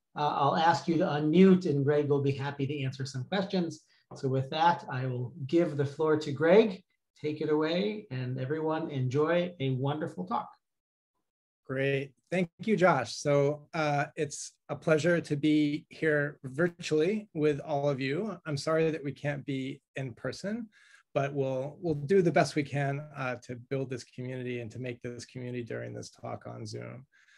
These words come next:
Speaker 2: So, uh, as Josh mentioned, I, I want to talk to you about sort of a new, uh, sort of endeavor, which isn't just me, but is a, a number of people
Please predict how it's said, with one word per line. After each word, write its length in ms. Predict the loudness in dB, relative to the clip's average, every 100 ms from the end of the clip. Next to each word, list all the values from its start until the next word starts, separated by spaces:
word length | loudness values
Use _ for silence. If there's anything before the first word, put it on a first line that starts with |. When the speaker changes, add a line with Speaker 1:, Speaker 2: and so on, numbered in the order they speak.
| _ _
Speaker 2:
So, 420 | -2 0 0 -2 -6
uh, 320 | -6 -4 -4 -8
as 260 | -6 -6 -2
Josh 280 | 0 0 0
mentioned, 380 | 0 0 0
I, 180 | 0 -2
I 60 | -2
want 220 | -2 -2
to 60 | -6
talk 260 | -4 -4
to 160 | -2 -2
you 100 | 0
about 400 | 2 2 2 -2 _ -20 _ _
sort 220 | 0 4 6
of 140 | 8
a 60 | 6
new, 580 | 6 6 6 4 2 0
uh, 320 | 0 4 2
sort 220 | 2 2
of 260 | 4 2 -2 2
endeavor, 680 | 4 4 6 6 4 -2 -4
which 240 | -6 -4
isn't 320 | -2 -2 -4
just 320 | -2 -2 -2
me, 180 | -2 0
but 280 | 0 -2 -4
is 300 | -8 -8 -8 -14 -8
a, 140 | -8 -6
a 40 | -4
number 340 | 0 2 2
of 100 | 0 -2
people 520 | -6 -2 -4 -4